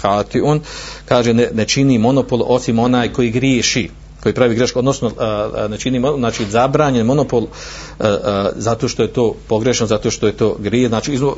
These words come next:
na osnovu hadisa učenjaci, a, zaključili zabranu. Čak neki učenjaka, poput Ibn Hadžara Hejtemija, ubrao u velike grijehe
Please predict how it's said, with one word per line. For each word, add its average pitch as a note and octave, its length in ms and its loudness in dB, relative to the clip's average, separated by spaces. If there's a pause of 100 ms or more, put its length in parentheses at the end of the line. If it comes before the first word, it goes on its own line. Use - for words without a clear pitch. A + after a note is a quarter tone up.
(140)
na A#2+ 100 0
osnovu B2 220 2
hadisa A#2+ 300 2
učenjaci, B2 340 0
a, A2+ 420 -4
zaključili A#2 500 0
zabranu. A2+ 600 2
Čak B2 260 -2
neki B2+ 260 0
učenjaka, A#2 460 -2
poput A#2 280 -2
Ibn A2 260 -4
Hadžara A#2 360 0
Hejtemija, B2+ 520 2
ubrao C3+ 260 2
u B2 40 2
velike B2+ 380 2
grijehe B2 460 2